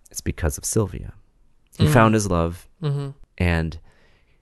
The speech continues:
Speaker 1: he wants, you know, like you said, that liberation in the form of a genuine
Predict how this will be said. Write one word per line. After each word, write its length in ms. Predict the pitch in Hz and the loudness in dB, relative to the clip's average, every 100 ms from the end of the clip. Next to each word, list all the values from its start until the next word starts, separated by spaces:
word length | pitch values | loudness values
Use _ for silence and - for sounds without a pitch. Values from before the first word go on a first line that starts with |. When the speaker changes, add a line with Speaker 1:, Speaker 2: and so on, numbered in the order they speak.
| _ - | _ 0
Speaker 1:
he 140 | 104 | 2
wants, 460 | 95 95 92 - - | 4 2 0 -6 -8
you 120 | 107 | -4
know, 100 | 92 | -2
like 200 | 78 82 | -2 -4
you 80 | 107 | -4
said, 320 | - 92 87 | -2 0 0
that 180 | 87 87 | -2 -4
liberation 800 | 92 87 87 82 78 - 78 78 - | -4 -4 -2 -2 -4 -8 -8 -10 -12
in 60 | 82 | -12
the 40 | |
form 420 | - 82 80 78 | -10 -8 -8 -8
of 440 | 69 69 69 - _ _ _ _ _ _ _ _ | -8 -10 -12 -16 _ _ _ _ _ _ _ _
a 100 | 92 | -2
genuine 800 | 69 95 87 85 82 80 76 80 | -2 -2 -4 -6 -8 -8 -10 -16